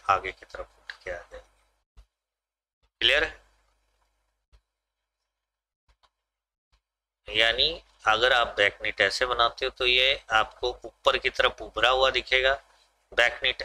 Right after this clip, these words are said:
ऐसे बनाते हो, तो ये अंदर की तरफ धंसा हुआ दिखेगा, जबकि है दोनों बैक नीट। यहाँ पर देखने में लग रहा है कि ये ऐसे दिखेगा, पर जब आप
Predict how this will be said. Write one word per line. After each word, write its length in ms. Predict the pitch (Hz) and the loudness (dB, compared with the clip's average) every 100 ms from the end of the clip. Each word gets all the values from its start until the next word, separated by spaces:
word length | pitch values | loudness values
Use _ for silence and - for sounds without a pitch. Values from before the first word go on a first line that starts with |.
| - | 0
ऐसे 260 | 110 - | 0 0
बनाते 400 | 127 120 113 - | 0 2 0 0
हो, 80 | 131 | -2
तो 140 | - | 0
ये 100 | 135 | 0
अंदर 540 | 120 113 113 107 110 104 | 0 -2 -2 -2 0 -2
की 100 | 107 | -2
तरफ 340 | 110 104 95 | -2 -2 -4
धंसा 220 | 95 - | -12 -2
हुआ 200 | 95 90 90 | -2 -2 -8
दिखेगा, 540 | _ _ - _ - _ _ _ _ _ _ _ _ _ _ _ _ _ _ _ _ _ _ _ - | _ _ -20 _ -20 _ _ _ _ _ _ _ _ _ _ _ _ _ _ _ _ _ _ _ -2
जबकि 280 | 117 - | 0 0
है 280 | 104 107 117 | 2 2 2
दोनों 360 | 123 117 123 120 | 2 0 0 2
बैक 260 | 107 95 - | 2 0 -4
नीट। 180 | 95 - | -14 -4
यहाँ 220 | 101 107 | 0 0
पर 160 | - | 0
देखने 320 | 101 104 - 120 | -2 -2 -2 -4
में 120 | 113 | -2
लग 140 | 104 | 0
रहा 120 | 104 | 0
है 80 | 117 | 0
कि 160 | 117 131 | -2 -4
ये 160 | 120 135 | -2 0
ऐसे 280 | 120 104 113 | 0 0 -4
दिखेगा, 420 | - _ 92 90 | -8 _ -18 -14
पर 180 | 92 110 | -8 -4
जब 180 | 107 104 | -2 2
आप 240 | 110 110 | 0 -2